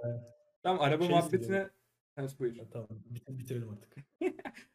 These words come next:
Speaker 2: Hayır, araba muhabbetine dönmüşken soru gelmiş diyecektim. <laughs>
Speaker 1: Harika.
Speaker 2: B M W üç mü, A dört mü, C mi, S altmış mı? Yoksa Passat
Speaker 1: Ee,
Speaker 2: mı? Passat'ı
Speaker 1: ben
Speaker 2: sil
Speaker 1: burada,
Speaker 2: abi bir kere.
Speaker 1: ben burada sadece bir tane araba görüyorum.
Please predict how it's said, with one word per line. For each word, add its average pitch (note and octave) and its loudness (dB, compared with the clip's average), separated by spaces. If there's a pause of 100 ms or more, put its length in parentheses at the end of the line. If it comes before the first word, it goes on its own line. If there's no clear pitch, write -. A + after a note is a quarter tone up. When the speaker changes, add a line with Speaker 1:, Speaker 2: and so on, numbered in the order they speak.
Speaker 2:
Hayır, C#3 4
araba C#3 4
muhabbetine D3+ 6
dönmüşken F3 4
soru C#3+ 4
gelmiş A#2+ 4
diyecektim. B2 -2 (460)
<laughs> A#3 4 (1000)
Speaker 1:
Harika. A#2+ -2 (240)
Speaker 2:
B G#3 12
M C4 6
W A#3 12
üç B3+ 2
mü, A3+ -4
A F3+ 8
dört G#3+ 4
mü, A3+ 2
C F3 6
mi, D3+ 2
S C#3+ -2
altmış C3+ -6
mı? G#3 -8
Yoksa D3+ 0
Passat C3 4
Speaker 1:
Ee, - -4
Speaker 2:
mı? F#3 -4
Passat'ı A3+ 6
Speaker 1:
ben C3+ 0 (140)
Speaker 2:
sil - 6
Speaker 1:
burada, C#3+ 12
Speaker 2:
abi G3 8
bir - -6
kere. A#2+ 0 (160)
Speaker 1:
ben F3 0
burada G3+ 4
sadece F3+ 4
bir F#3 2
tane D3+ 4
araba A#2+ 2
görüyorum. A#2 -4